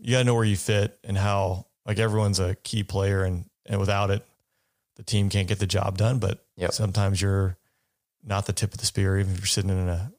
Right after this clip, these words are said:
Speaker 1: F sixteen or F thirty-five. Sometimes you are. It just depends.
Speaker 2: Absolutely.
Speaker 1: So, Fiddy, I'd like to shift gears here just for a minute. I solicited for questions on Instagram and was inundated with responses,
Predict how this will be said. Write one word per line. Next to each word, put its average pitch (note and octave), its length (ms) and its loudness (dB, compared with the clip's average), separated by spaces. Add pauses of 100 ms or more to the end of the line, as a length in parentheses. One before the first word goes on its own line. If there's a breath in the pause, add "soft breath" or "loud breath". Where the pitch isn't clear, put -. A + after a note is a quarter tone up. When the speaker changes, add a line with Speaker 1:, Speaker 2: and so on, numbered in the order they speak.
(140)
Speaker 1:
F G2+ 120 -2
sixteen G2 420 -2
or F#2 100 0
F F#2+ 100 -2
thirty-five. F#2 580 -2
Sometimes C3 400 2
you C#3+ 100 4
are. D3 160 2
It - 60 2
just G#2+ 180 2
depends. A2 460 0 (200)
Speaker 2:
Absolutely. - 400 -2 (260)
Speaker 1:
So, A2+ 220 4
Fiddy, A2+ 240 4
I'd G#2+ 40 4
like B2+ 160 2
to B2 60 4
shift G#2+ 220 2
gears A2 300 4
here G#2+ 160 4
just G2+ 200 4
for G#2 160 2
a G2+ 40 4
minute. G#2 360 4 (400)
I G#2 240 2
solicited B2+ 360 2
for A2+ 80 2
questions G#2+ 480 2
on G#2 100 4
Instagram G2 560 2
and G2 140 4
was F#2+ 160 2
inundated G2+ 640 2 (460)
with A2 160 0
responses, G#2 840 2